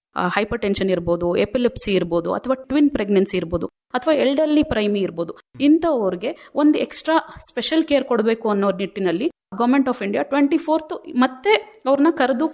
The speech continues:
ತಪಾಸಣೆ ಮಾಡಿ ಅಂತ ಎರಡು ಡೇ ಗವರ್ನಮೆಂಟ್ ಅವರು ಫಿಕ್ಸ್ ಮಾಡಿದ್ದಾರೆ. So ಈ ದಿನದಂದು ಅವರು ಬಂದು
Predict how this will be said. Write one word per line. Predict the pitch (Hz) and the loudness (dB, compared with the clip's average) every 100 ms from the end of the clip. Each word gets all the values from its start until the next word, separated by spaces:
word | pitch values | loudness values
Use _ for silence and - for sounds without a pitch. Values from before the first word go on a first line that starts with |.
| - | -6
ತಪಾಸಣೆ | 233 240 254 240 | -4 -2 0 0
ಮಾಡಿ | 220 202 196 | 2 0 0
ಅಂತ | 190 208 302 | -2 -2 -2
ಎರಡು | 220 220 262 233 | 0 2 4 2
ಡೇ | 202 294 - - - | 2 0 -2 -6 -2
ಗವರ್ನಮೆಂಟ್ | 226 254 240 | 0 0 2
ಅವರು | 214 320 | 2 2
ಫಿಕ್ಸ್ | 247 - 214 | -2 -8 -4
ಮಾಡಿದ್ದಾರೆ. | 175 165 151 - _ - | -2 -2 -4 -8 _ -10
So | - 339 - | -2 0 0
ಈ | 254 330 330 - 220 | 2 4 2 -2 0
ದಿನದಂದು | 254 233 220 220 339 | 2 2 2 2 0
ಅವರು | 220 240 254 | 2 2 4
ಬಂದು | 208 214 226 294 - | 2 2 2 0 -2